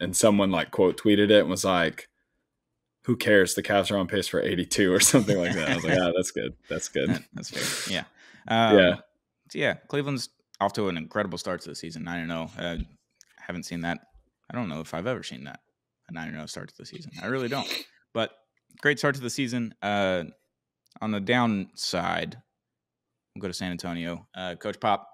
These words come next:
Speaker 1: Mm.
Speaker 2: Greg Popovich, having some health issues right now, uh, stepping away from the team to go deal with that. The,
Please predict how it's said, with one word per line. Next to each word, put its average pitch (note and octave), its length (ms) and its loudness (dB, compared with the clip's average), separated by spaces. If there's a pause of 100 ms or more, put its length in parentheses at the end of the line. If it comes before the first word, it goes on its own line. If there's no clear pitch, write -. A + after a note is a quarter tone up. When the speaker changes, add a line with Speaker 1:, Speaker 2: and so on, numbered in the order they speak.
Speaker 1:
Mm. F2+ 240 -8 (340)
Speaker 2:
Greg G2 200 -6
Popovich, F#2+ 720 -4
having F#2+ 260 -4
some F2+ 140 -8
health G2 260 -2
issues F#2+ 380 -6
right F2+ 140 -6
now, F2+ 420 -6
uh, E2+ 320 -10
stepping E2+ 360 -12
away F2 160 -8
from F2 140 -14
the E2 60 -10
team E2+ 360 -8 (520)
to G2+ 80 -12
go G2 160 -4
deal F#2 180 -4
with F2+ 160 -8
that. F#2 380 0
The, E2+ 260 -4